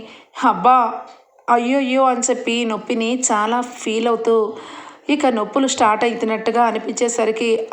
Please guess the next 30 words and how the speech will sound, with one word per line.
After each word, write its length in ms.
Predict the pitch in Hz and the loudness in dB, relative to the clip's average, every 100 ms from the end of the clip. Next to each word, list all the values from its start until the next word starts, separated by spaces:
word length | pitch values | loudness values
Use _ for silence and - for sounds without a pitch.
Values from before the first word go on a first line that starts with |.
| - | -4
"అసలు 320 | - - 233 226 214 | -2 -2 0 0 0
తట్టుకోలేకపోతున్నాను 1040 | 214 202 - 262 254 233 226 226 226 226 220 | 0 0 0 2 2 2 0 0 0 0 -2
అత్తయ్య" 340 | 214 240 233 | -2 -2 0
అని 200 | 233 220 | 0 -2
చెప్పి 320 | 220 - - 226 | -4 -6 -2 -2
కూలబడిపోతుంది. 920 | 226 220 214 220 226 220 226 226 220 226 - - - - - - - | -2 0 2 2 0 0 0 0 2 0 -2 -12 -18 -18 -20 -20 -2
కళావతి, 500 | 254 240 269 277 277 254 | 2 4 2 2 0 0
"కావ్య, 420 | 254 240 254 285 277 | 2 4 4 2 2
కావ్య" 360 | 269 240 240 | 2 2 2
అని 200 | 269 254 | 0 0
చెప్పి 340 | 233 247 - 240 | -2 -4 -2 -4
ఇక 220 | 233 233 | -2 0
అందరూ 320 | 214 208 254 | 0 0 0
దగ్గరికి 420 | 247 220 233 233 | 2 0 -2 -2
మోగుతారు. 540 | 233 220 220 233 220 226 - - - - - | -2 -2 0 2 2 0 -4 -12 -20 -10 -4
ఇక 180 | 247 247 | 0 2
అప్పుడు 360 | 214 - 226 | 0 0 2
రేఖ, 320 | 220 220 208 247 226 | 2 0 0 2 2
రాహుల్ 400 | 214 214 208 220 202 | 2 0 0 -2 -2
ఇద్దరు 300 | 190 208 233 | -2 0 0
కూడా 280 | 226 220 220 214 - - - - - | 0 2 2 2 -4 -12 -20 -10 -2
ఇక 120 | 277 269 | 0 0
ఎవరూ 300 | 208 196 233 | 0 2 2
లేని 280 | 247 226 220 | 2 0 -2
టైంలో 440 | 220 208 214 220 220 | 0 0 0 0 0
హై 240 | 196 208 | 0 -2
ఫై 160 | 220 240 | 0 -2
ఇచ్చుకొని, 480 | 214 - 220 214 220 208 - - - - _ - | -2 -2 -2 -2 -2 -6 -10 -20 -20 -20 _ -6
"ఇక 220 | 214 220 226 208 262 - | -4 2 2 2 -4 -6
మనం 300 | 226 214 220 | -2 0 0